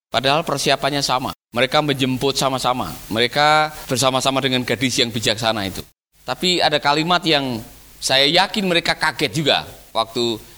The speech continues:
tiba-tiba yang punya pesta bilang, "Maaf ya, kami tidak kenal engkau."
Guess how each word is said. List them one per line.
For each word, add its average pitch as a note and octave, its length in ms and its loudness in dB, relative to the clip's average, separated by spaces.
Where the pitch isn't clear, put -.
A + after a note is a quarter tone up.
tiba-tiba A#2+ 720 2
yang B2 240 0
punya B2+ 240 0
pesta B2+ 320 -2
bilang, A#2+ 240 0
"Maaf C3+ 240 2
ya, B2+ 240 2
kami B2+ 320 2
tidak G2+ 160 2
kenal A2+ 160 2
engkau." G#2 320 -2